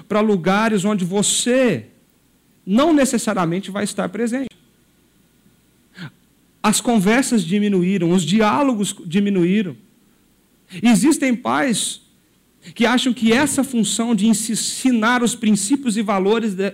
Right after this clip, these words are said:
de Deus para esses filhos é uma tarefa da igreja. Eu preciso levar meu filho na igreja, porque eu levando meu filho na igreja,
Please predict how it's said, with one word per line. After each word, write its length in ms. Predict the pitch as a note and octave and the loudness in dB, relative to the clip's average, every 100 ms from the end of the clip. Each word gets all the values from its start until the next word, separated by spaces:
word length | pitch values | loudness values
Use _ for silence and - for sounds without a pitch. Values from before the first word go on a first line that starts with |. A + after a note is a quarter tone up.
| - | -8
de 200 | D#3+ G3 | -6 -6
Deus 460 | C#3 E3 A3 A#3 | -2 2 4 4
para 220 | - F#3+ F3+ | -2 -2 0
esses 320 | F#3 D#3+ - | 0 -4 -12
filhos 520 | F#3 A3+ A3 - - _ _ _ _ _ _ - | -2 0 0 -4 -14 _ _ _ _ _ _ -4
é 100 | C4 | 0
uma 160 | C#4 | 2
tarefa 440 | C4+ A#3 A#3+ B3+ A#3 | 2 2 2 0 0
da 160 | B3 | 0
igreja. 580 | C#4 A3+ B3 C#4+ G3+ C3+ - _ _ _ _ _ _ _ _ _ _ _ _ _ _ _ _ _ _ _ - | 2 2 4 2 -2 -6 -10 _ _ _ _ _ _ _ _ _ _ _ _ _ _ _ _ _ _ _ -4
Eu 80 | G#3 | -2
preciso 360 | A3+ C4+ B3 | 0 0 0
levar 440 | B3+ A#3 D#3 A3 C4+ | 2 2 0 0 2
meu 160 | A#3+ | 2
filho 320 | - - G3 | 0 -4 -6
na 100 | G3 | -6
igreja, 460 | F3 D#3 C3+ A2 F#2+ F#2 _ _ _ _ _ _ _ - | -6 -4 -4 -6 -12 -20 _ _ _ _ _ _ _ -6
porque 180 | D3 | 0
eu 60 | F3+ | 2
levando 500 | G#3 D#3+ E3 A#3 A#3 | 4 2 2 2 2
meu 140 | G3+ | 0
filho 260 | E3 E3+ C#3+ | -2 -6 -6
na 120 | D3 | -6
igreja, 520 | F3 D3 D#3+ F#3 A3+ | -4 -2 -2 -2 -6